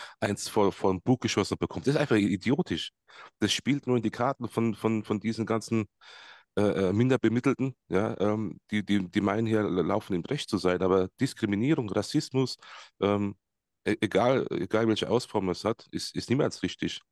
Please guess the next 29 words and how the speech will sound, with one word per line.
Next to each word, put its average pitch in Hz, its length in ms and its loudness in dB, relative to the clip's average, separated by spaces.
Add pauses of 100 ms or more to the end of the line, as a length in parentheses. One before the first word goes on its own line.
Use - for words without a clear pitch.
(120)
Und 95 140 -2
die 90 60 -2
stehen 123 300 0
halt 110 140 -2
einfach 87 300 -2
dafür. 82 380 -2 (480)
Ja? 104 180 0 (380)
Ähm, 98 220 2
ich - 140 -4
fange 113 180 0
jetzt 117 120 -4
auch 107 120 2
nicht 110 160 -2
an 104 140 0
mit 101 280 -6
diesen 92 320 -8
Wannsee, 113 500 2
keine 101 200 -4
Ahnung, 117 380 4
ja, 104 180 2
wo 104 100 0
sie 98 140 0
gesagt 104 400 -2
haben, 95 180 -2
ja, 101 140 2
auch - 140 -2
die 101 100 -4
Leute, 110 400 4 (420)
ähm, 95 320 0